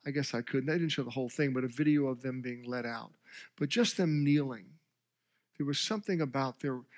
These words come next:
they were going to their death. And none of them said, "I, I'm willing to convert. I, I'm done here." They gave their lives for Jesus.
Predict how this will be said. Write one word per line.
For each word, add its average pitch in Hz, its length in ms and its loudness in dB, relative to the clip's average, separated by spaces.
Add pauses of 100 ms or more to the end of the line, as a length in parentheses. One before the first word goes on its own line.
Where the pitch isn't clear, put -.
(140)
they 190 60 2
were 156 120 2
going 160 400 2
to - 140 -2
their 170 180 0
death. 139 360 -10 (1700)
And 151 120 4
none 185 140 8
of 190 60 4
them 190 100 6
said, 170 380 6
"I, 147 180 4
I'm 202 180 8
willing 226 200 10
to 214 80 6
convert. 175 560 6
I, 147 180 0
I'm 202 240 4
done 196 240 8
here." 151 480 4 (920)
They 139 400 4 (500)
gave 151 380 2
their 160 140 -2
lives 160 520 -4
for - 140 -10
Jesus. - 680 -8